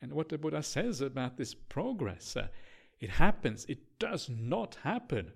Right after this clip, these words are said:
through an act of will or an act of intention. Uh,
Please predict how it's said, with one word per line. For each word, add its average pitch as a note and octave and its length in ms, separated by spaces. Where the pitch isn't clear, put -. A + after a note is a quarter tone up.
through D3+ 540
an C3+ 200
act - 340
of A2 180
will A2 460
or A#2 140
an A2+ 100
act G#2 300
of G#2 120
intention. G2 600
Uh, F2+ 120